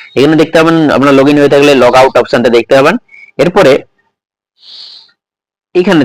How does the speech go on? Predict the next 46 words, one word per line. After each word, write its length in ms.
থেকে 220
আপনি 120
এই 60
পাঁচ 140
ধরনের 300
পরিষেবা 380
আপনি 180
এখান 180
থেকে 200
নিতে 200
পারবেন। 240
স্পেশাল 420
সিটিজেন, 340
সিটিজেন 400
সার্ভিস, 300
know 220
your 180
property 400
থেকে 200
আপনি 160
এই 180
know 220
your 180
property 340
থেকে 180
আপনি 180
জমি 160
জায়গার 220
খতিয়ান 300
প্লট 260
নাম্বার 280
দেখে 200
নিতে 140
পারবেন। 240
এছাড়া 260
কোয়ারি 280
সার্চ 240
করতে 260
পারবেন, 240
মৌজা 280
ইনফরমেশন 420
জেনে 180
নিতে 180
পারবেন। 220
সিটি-, 260
এরপর 200